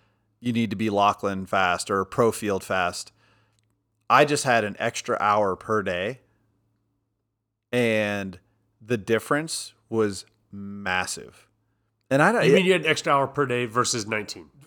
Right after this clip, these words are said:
Speaker 1: Versus
Speaker 2: Yeah,
Speaker 1: nineteen,
Speaker 2: totally.
Speaker 1: yeah, yeah, yeah. Uh, it's just, it's huge. I mean, to, to get back to the house, shower and food, and then have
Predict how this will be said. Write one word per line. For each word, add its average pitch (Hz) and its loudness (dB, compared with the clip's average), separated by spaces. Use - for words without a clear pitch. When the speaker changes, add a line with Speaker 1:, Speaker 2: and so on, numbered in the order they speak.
Speaker 1:
Versus 151 6
Speaker 2:
Yeah, 147 4
Speaker 1:
nineteen, 120 2
Speaker 2:
totally. 110 4
Speaker 1:
yeah, 90 0
yeah, - -4
yeah. - 0
Uh, 90 2
it's 143 0
just, 165 6
it's - 0
huge. - -2
I 123 -4
mean, 123 0
to, 123 4
to 117 2
get 170 2
back 160 2
to 160 -12
the 127 -14
house, 104 0
shower 131 4
and 110 -6
food, 123 -2
and 117 -2
then 110 -2
have 104 -2